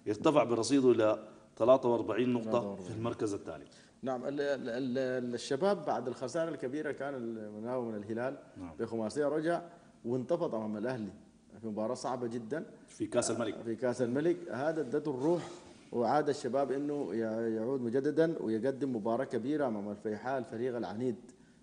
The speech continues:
Speaker 2: جدًا، لأنه الفيحاء عارف خطورة الشباب ولعب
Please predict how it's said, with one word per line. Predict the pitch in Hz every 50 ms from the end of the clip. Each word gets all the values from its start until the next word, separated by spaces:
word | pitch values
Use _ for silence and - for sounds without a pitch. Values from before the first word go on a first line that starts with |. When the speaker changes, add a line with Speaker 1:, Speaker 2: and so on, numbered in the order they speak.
| - -
Speaker 2:
جدًا، | 110 131 123 113 113 120
لأنه | 113 117 120 127
الفيحاء | 117 - 120 110 110 120 143 151 135
عارف | 101 131 160 165 151 135 - -
خطورة | 110 - 135 147 143 131 101
الشباب | 113 110 - - 110 104 123 135 160 165 - - - - - - - -
ولعب | - 117 135 147 156